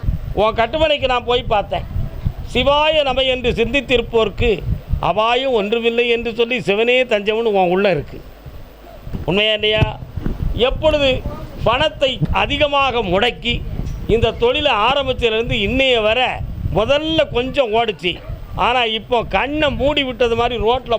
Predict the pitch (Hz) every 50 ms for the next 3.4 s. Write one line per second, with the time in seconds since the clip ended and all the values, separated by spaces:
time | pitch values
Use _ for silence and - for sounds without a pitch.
0 | - - 220 254 269 269 254 240 226 202 202 233 233 233 220 180 - - - -
1 | - - - 202 220 214 175 - 208 220 240 269 269 247 190 226 220 220 233 233
2 | 208 185 196 214 220 214 - - - 180 180 185 190 185 165 147 - - 120 117
3 | - - - - - - -